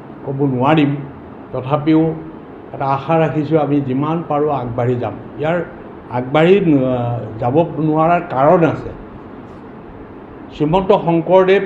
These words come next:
আজি চাৰে পাঁচশ, ছশ বছৰ আগতে আৱিৰ্ভাৱ হৈছিল। হৈ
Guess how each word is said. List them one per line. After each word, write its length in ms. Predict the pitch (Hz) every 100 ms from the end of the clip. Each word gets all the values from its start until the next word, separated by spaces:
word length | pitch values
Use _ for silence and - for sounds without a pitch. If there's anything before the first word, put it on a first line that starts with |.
| - -
আজি 220 | 143 170
চাৰে 320 | 165 156 170 160
পাঁচশ, 260 | 170 160 - 175 185 185
ছশ 140 | 147 151
বছৰ 340 | 156 147 170
আগতে 460 | 160 143 151 160 175 - - - -
আৱিৰ্ভাৱ 420 | 120 135 131 143
হৈছিল। 400 | 135 131 127 143 139 - - - - - - -
হৈ 380 | 123 156 175